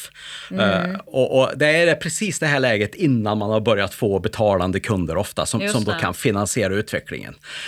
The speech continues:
Speaker 2: Eh, eller att man har ett tillräckligt starkt case så att man kan få investerare att komma in och ge, eh, liksom ge en pengar för att hantera den här övergången då till the valley of death. Men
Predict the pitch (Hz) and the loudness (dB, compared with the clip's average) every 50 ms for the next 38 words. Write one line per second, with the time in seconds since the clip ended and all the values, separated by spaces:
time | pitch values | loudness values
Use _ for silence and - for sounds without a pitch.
0 | - - - - - - 135 127 120 139 160 - - 160 151 139 135 131 127 127 | -12 -12 -12 -14 -2 0 0 2 2 2 2 2 2 2 2 4 4 4 2 2
1 | - - 135 117 113 127 117 117 - - - 175 139 117 - - 123 - - - | 2 0 0 2 2 2 2 0 -2 0 0 2 2 2 2 2 0 2 2 2
2 | 113 113 - - - - 117 104 98 - - 110 104 - 107 104 - 110 104 - | 2 2 0 -2 -2 0 0 0 0 0 0 0 0 0 -2 -2 -2 -2 0 0
3 | 117 101 98 101 98 - - - 147 135 123 120 110 92 92 90 104 120 127 - | 0 0 2 0 0 -2 0 2 2 4 4 4 4 4 2 2 2 2 0 0
4 | - 143 135 139 127 113 107 101 101 101 104 101 95 - - 110 98 76 - 98 | -2 -4 -2 -2 -2 0 0 0 0 0 0 0 0 0 0 0 0 -2 -4 -6
5 | 76 85 90 95 98 107 113 107 - - 101 104 104 101 113 101 92 98 104 - | -6 -6 -6 -6 -4 -6 -6 -6 -4 -4 -4 -4 -2 -2 -2 -2 -2 -4 -4 -2
6 | - 120 113 98 95 92 92 95 - - _ _ _ _ - - - - 117 101 | -2 -2 -2 -2 -2 -4 -4 -6 -8 -12 _ _ _ _ -18 -8 -2 0 0 2
7 | 98 95 90 - - 104 104 98 - - 139 113 98 92 90 92 107 117 113 98 | 2 0 0 0 0 -2 -2 -4 -4 -4 -4 -2 -2 -2 -2 -2 -2 0 0 0
8 | - - 117 104 95 101 95 85 78 85 104 117 101 90 85 - - 98 82 80 | 0 0 -2 -2 -2 -2 -2 -4 -4 -4 -4 -2 -2 -2 -4 -4 -8 -8 -8 -8
9 | - - - - - - - 110 104 101 95 87 90 92 95 101 92 - - - | -12 -16 -16 -16 -18 -4 0 2 2 2 2 2 0 0 0 0 -2 -4 -4 -10
10 | - - - - - - - - - - - 135 147 165 | -18 -20 -18 -16 -16 -16 -16 -18 -16 -2 0 0 0 0